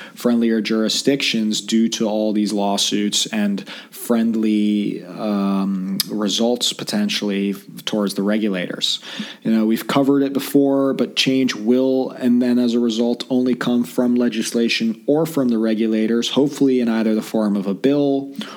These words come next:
or a rule change like making Regulation A plus easier to leverage, or by introducing a safe harbor such as Commissioner Hester Pierce's proposal. So that's the, the only way we'll see change, but what this will certainly do is bring a lot more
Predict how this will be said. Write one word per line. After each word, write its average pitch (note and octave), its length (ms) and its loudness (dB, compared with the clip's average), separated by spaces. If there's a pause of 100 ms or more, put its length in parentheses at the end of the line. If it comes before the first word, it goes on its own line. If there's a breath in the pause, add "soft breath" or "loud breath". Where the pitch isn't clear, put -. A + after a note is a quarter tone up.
(140)
or C#3+ 260 4
a C3+ 40 4
rule C3+ 340 4
change B2+ 460 0
like A2 180 -2
making A2 260 0
Regulation G#2+ 580 0
A G2+ 100 0
plus G#2 320 -4
easier G#2 280 2
to G2+ 80 0
leverage, D3 640 2
or E3 260 4
by C3+ 200 0
introducing C3+ 680 2
a B2+ 60 0
safe C3 300 0
harbor C#3+ 400 2
such A#2 260 -2
as A#2 120 0
Commissioner A2 680 -2 (260 loud breath)
Hester G#2+ 340 -2
Pierce's G#2 500 0
proposal. - 760 -4 (380 loud breath)
So G2+ 240 -2
that's G#2+ 220 0
the, A2+ 240 0
the A2+ 120 -4
only B2+ 300 2
way A#2+ 260 4
we'll A2+ 160 0
see E3+ 220 2
change, B2 460 2
but A2+ 180 0
what A2+ 200 0
this C3 220 2
will B2 100 2
certainly C#3+ 600 2
do G#2+ 500 2 (280 loud breath)
is G#2 160 0
bring A2+ 200 2
a G#2+ 80 0
lot A#2 300 0
more A2 640 0